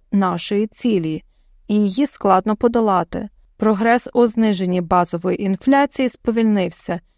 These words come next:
і, ймовірно, він залишився повільним у вересневому кварталі. Компанія Google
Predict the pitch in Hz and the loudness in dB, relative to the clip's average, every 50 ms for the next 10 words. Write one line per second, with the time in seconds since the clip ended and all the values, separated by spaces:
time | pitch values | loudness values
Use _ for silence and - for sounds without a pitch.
0 | _ _ - 202 180 190 185 180 180 170 247 277 302 294 294 285 262 262 - _ | _ _ -6 -2 -2 0 0 0 -2 0 0 -2 0 0 0 0 0 -2 -6 _
1 | _ _ _ - 226 214 220 240 269 294 277 _ - 233 226 233 220 214 202 196 | _ _ _ -8 -4 0 2 2 2 2 0 _ -4 -2 0 2 2 2 0 0
2 | 202 - - 226 202 - - - 208 202 - - 202 196 180 170 190 190 196 202 | -2 -2 -4 -4 -6 -6 -4 -2 -2 -2 0 0 -2 -2 0 0 -2 0 0 0
3 | 196 190 190 - - - 202 208 220 - - - - 196 208 202 202 190 - - | 0 0 -2 -4 -4 -4 0 0 0 0 -2 -4 -4 -2 -2 -2 -2 -4 -6 -2
4 | - 190 180 170 180 180 180 180 175 - - 202 208 - - - 185 180 170 156 | -2 -2 0 0 -2 -4 -4 -4 -6 -2 -2 -2 -2 0 0 0 0 0 -2 -4
5 | - 180 214 214 _ _ _ _ _ _ _ _ _ _ _ _ _ - - 196 | -8 -10 -12 -12 _ _ _ _ _ _ _ _ _ _ _ _ _ -4 0 0
6 | 190 - 240 247 247 247 233 220 208 196 262 294 277 320 311 302 | 2 2 2 2 4 2 2 0 0 0 -2 -2 -2 -2 -2 -2